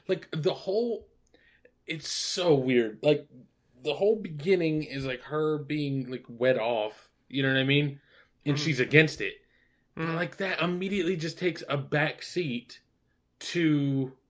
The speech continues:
Speaker 1: her mom being a bear. And I understand it is in service of that goal. You know what I mean? Like, her and her mom need to come to an understanding so that they can,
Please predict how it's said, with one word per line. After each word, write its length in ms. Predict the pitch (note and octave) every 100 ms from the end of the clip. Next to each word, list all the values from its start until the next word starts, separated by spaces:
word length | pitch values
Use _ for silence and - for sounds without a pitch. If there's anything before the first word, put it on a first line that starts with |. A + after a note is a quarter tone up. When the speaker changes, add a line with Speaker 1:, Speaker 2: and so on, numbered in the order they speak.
| _ _ _ _ _ _ _ _ _ _
Speaker 1:
her 160 | - D3+
mom 260 | E3 E3
being 160 | D#3+ D3+
a 40 |
bear. 220 | C3+ E3
And 100 | C#3+
I 40 | C#3+
understand 640 | C3+ G#3 A3+ - F#3+ F3+ D#3
it 80 |
is 140 | C#3+ C3+
in 100 | A#2+
service 540 | - - F3+ F3+ B2
of 180 | A#2 A#2
that 260 | A#2+ G#2+ A2
goal. 400 | G#2+ G2 G#2+ -
You 140 | C#3+
know 60 | C#3+
what 60 |
I 40 | C#3
mean? 100 | C3+
Like, 120 | A2+
her 100 | C3
and 80 | B2
her 60 |
mom 160 | A#2+ A2+
need 100 | A#2+
to 60 | A#2
come 180 | B2 A#2
to 80 | A2+
an 60 |
understanding 540 | G#2+ A2 G#2+ A#2 A2 G2+
so 100 | A2
that 180 | G#2 G#2
they 120 | G#2+
can, 340 | G#2+ G#2 G2+